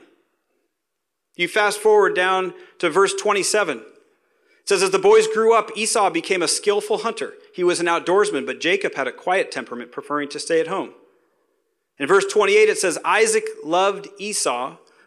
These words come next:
because he enjoyed eating the wild game Esau brought home. But Rebekah loved Jacob." The enemy's plan starting to rear its ugly head. We got a sibling rivalry, and there's nothing like pouring gasoline on the fire of a sibling rivalry with parents that are playing favorites.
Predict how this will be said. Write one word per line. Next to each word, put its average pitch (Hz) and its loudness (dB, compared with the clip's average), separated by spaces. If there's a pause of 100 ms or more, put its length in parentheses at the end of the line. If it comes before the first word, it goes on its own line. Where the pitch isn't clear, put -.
because 185 0
he 190 -2
enjoyed 202 2
eating 208 -4
the 165 0
wild 170 0
game 180 -2
Esau 170 -6
brought 156 0
home. 131 -4 (880)
But 156 -2
Rebekah 131 -2 (340)
loved 151 -4
Jacob." 120 -8 (680)
The - -8
enemy's 196 -4
plan 139 -4
starting 156 -2
to 131 -4
rear 147 0
its 160 -4
ugly 151 -4
head. 123 -8 (480)
We 160 -2
got 175 2
a 165 0
sibling 220 2
rivalry, 170 0 (260)
and 135 -2
there's 151 2
nothing 196 2
like 165 0
pouring 165 0
gasoline 160 -2
on 151 0
the 131 -4
fire 156 0 (100)
of 139 0
a 135 2
sibling 185 2
rivalry 156 2
with 131 0
parents 156 -2
that - -4
are - -12
playing 143 -4
favorites. 135 -4